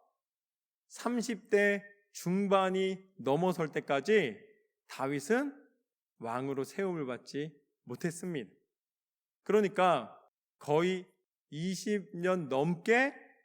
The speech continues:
다윗은 "너는 왕이야" 라고 하나님으로부터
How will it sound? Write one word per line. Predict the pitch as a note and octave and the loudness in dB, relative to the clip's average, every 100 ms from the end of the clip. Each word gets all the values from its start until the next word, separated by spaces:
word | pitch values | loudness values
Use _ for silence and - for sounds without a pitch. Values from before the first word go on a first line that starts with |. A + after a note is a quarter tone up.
| _ _ _ | _ _ _
다윗은 | - C3+ D3+ E3+ E3+ A3+ B3+ - - _ _ | -6 -2 0 0 2 2 0 -8 -20 _ _
"너는 | C#3+ F#3 G3+ | 2 4 6
왕이야" | D#3 D#3+ G3+ A#3 G#3+ C#3 - - | 4 2 4 4 4 0 -10 -4
라고 | D#3 E3+ G3+ A3 G#3+ - - | -2 4 4 4 0 -18 -12
하나님으로부터 | - D4+ C#4+ C4 A#3 A3 G3 - G#3 G#3 G3+ | -2 2 2 2 4 4 4 2 6 6 4